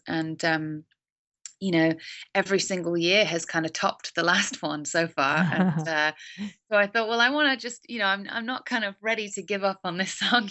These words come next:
Speaker 1: yet." And, uh, you know, Dennis really wanted to re-record it, and we got,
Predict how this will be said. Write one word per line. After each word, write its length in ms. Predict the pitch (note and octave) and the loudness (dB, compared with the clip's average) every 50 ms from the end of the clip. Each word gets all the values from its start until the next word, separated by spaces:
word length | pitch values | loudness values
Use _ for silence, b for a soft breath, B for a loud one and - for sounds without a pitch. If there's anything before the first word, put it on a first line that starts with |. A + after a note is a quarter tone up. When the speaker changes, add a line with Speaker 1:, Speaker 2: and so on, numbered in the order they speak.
| - | -2
Speaker 1:
yet." 260 | - A#3+ G#3 - - - - | 0 0 0 0 -4 -8 -10
And, 200 | F#3 F3+ F3 F3 | -10 -8 -6 -6
uh, 180 | E3+ E3 E3 - B B B B B B B | -4 -4 -4 -6 B B B B B B B
you 100 | - A3 | -6 -2
know, 140 | G3 F#3 F#3 | 0 0 0
Dennis 400 | F3+ F#3+ G#3 G#3 G3+ G#3 G#3 - | 2 2 2 2 2 0 -4 -2
really 280 | F#3+ F#3+ G3+ G3 G3 F#3 | 0 0 2 2 2 0
wanted 300 | F3 F3+ F3+ F3 F3 - | -2 -4 -6 -8 -8 -8
to 120 | - E3 | -10 -8
re-record 720 | E3 F3 F3 E3+ D#3+ D#3+ F3 E3+ - - F3+ E3+ E3+ F3 E3+ | -4 -4 -2 -4 -4 -6 -8 -8 -4 -2 0 0 0 0 0
it, 200 | E3 E3 - - | 0 0 -2 -2
and 180 | - F3 E3+ D#3+ | -4 -4 -2 -2
we 100 | E3 E3+ | -4 -4
got, 320 | - - E3+ E3 E3 - | 0 0 0 0 0 -2